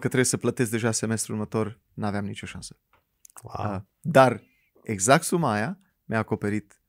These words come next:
Speaker 1: semestrul următor de școlarizare și am putut să fac tot anul.
Speaker 2: Wow.
Speaker 1: După aceea
Speaker 2: Foarte
Speaker 1: au venit, uh, alte două joburi, trei joburi.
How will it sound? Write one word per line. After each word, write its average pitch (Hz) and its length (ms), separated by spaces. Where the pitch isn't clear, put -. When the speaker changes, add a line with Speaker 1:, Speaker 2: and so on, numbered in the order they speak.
Speaker 1:
semestrul 104 540
următor 95 380
de 95 140
școlarizare 90 800
și - 140
am 104 60
putut 104 140
să - 80
fac 101 200
tot - 180
anul. 87 240
Speaker 2:
Wow. 101 360
Speaker 1:
După 143 220
aceea 143 280
Speaker 2:
Foarte 135 60
Speaker 1:
au 127 60
venit, 139 220
uh, 117 200
alte 107 540
două 113 420
joburi, 110 300
trei 117 240
joburi. 110 420